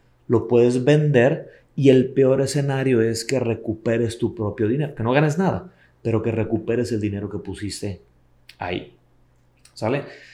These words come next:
Hasta aquí terminamos el episodio del, el podcast de hoy. Si esto les sirvió, si aprendieron algo, fue de valor, por favor, compártanlo. Este, síganos en, en el podcast o en cualquiera de nuestras redes.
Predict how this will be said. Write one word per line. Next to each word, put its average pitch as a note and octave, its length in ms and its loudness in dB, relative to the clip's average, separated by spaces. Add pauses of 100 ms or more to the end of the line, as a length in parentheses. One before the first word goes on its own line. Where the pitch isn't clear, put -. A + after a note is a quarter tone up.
(240)
Hasta C3 140 2
aquí C3 140 4
terminamos C#3 760 2
el B2+ 240 2
episodio A#2+ 840 0 (100)
del, A2+ 640 -4
el F#2+ 140 -10
podcast - 800 -4
de A2 100 -2
hoy. E3+ 260 4 (760)
Si B2 340 0
esto C3 220 0
les B2 160 2
sirvió, B2 580 4
si A2 140 -6
aprendieron A2+ 520 -2
algo, B2 440 -4 (100)
fue A#2+ 140 -4
de A#2+ 60 0
valor, A#2+ 440 0
por G#2+ 100 -8
favor, G#2+ 380 -4
compártanlo. A#2+ 800 -4 (320)
Este, G2 380 -8
síganos B2 960 -6
en, F#2+ 340 -12
en F#2 360 -10
el F2+ 40 -8
podcast A#2+ 480 -2
o A2+ 40 -6
en G#2 60 -8
cualquiera A2+ 320 -8
de A#2 60 -8
nuestras G#2 260 -8
redes. D#3+ 520 -4